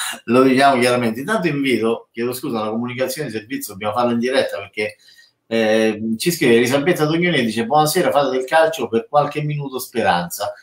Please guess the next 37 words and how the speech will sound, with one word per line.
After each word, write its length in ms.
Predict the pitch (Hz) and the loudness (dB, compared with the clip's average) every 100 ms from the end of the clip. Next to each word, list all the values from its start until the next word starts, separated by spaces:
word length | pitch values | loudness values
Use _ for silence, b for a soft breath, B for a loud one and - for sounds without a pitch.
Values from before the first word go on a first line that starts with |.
| _ | _
Sotto 320 | - 175 170 | -2 -2 0
c'è 300 | 113 - 120 | 0 2 4
un 260 | 113 117 117 113 117 | 4 4 2 2 2
link 360 | 139 139 143 | 2 0 0
Facebook, 1040 | 151 170 170 175 143 123 117 117 104 - _ | -2 0 2 2 0 -2 0 0 -2 -6 _
se 180 | - 117 | -6 0
magari 520 | 120 143 135 117 113 | 2 2 2 2 0
Michele 560 | 120 110 139 131 120 - | -4 0 2 2 2 -2
ha 160 | 120 120 | 0 2
possibilità 600 | 131 127 127 120 131 135 | 2 0 -4 -4 0 2
di 100 | 120 | 2
vederlo 680 | 143 139 135 131 127 113 107 | 0 0 0 0 2 2 0
in 80 | 107 | -2
modo 280 | 113 113 | -2 -2
di, 280 | 104 107 104 - _ _ _ _ | -2 -6 -6 -14 _ _ _ _
eh, 160 | - | -8
oppure 420 | 113 117 147 147 143 | -4 -2 2 4 4
la 100 | 131 | 4
signora 420 | 120 127 127 123 | 2 0 2 2
Elisabetta, 760 | 120 123 123 127 120 131 127 123 | 2 2 0 0 2 0 2 0
se 160 | - 101 | 0 -4
magari 340 | 98 110 120 | -2 0 0
ci, 360 | 110 101 98 95 _ _ _ _ | 0 -2 -2 -6 _ _ _ _
visto 440 | - 98 135 139 135 | -14 -2 2 4 4
che 60 | |
non 100 | 123 | 2
possiamo 380 | 127 120 160 143 | 2 2 4 4
aprire 340 | 123 131 113 | 4 2 2
quel 180 | 104 113 | 2 2
link, 420 | 117 113 95 92 | 2 0 -2 -6
eh, 80 | 107 117 117 - | -6 -4 -6 -10
non 180 | 113 107 - | -10 -10 -2
so, 120 | 123 | 0
Mi-, 300 | 110 107 117 | 0 0 -2
Michele, 260 | 110 147 131 | 0 0 0
possiamo 340 | 113 - 120 | 0 0 2
aprirlo? 520 | 123 131 95 101 117 | 2 0 0 -2 -6